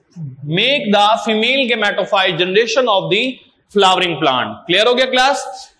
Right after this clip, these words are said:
अच्छा जी, अब हमारे पास ovary के अंदर क्या बन चुका है? Female gametophyte generation produce हो चुकी है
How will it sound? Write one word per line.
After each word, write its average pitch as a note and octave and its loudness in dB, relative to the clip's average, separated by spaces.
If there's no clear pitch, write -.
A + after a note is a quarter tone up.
अच्छा C4 4
जी, A#3+ 2
अब C4+ 4
हमारे A3+ 4
पास A#3 4
ovary G3+ 4
के C4 0
अंदर G#3+ 4
क्या A3+ 6
बन B3 4
चुका B3+ 2
है? B3+ 0
Female A#3 2
gametophyte B3 2
generation G#3+ 0
produce B3 2
हो C4+ 2
चुकी B3 -2
है C4 0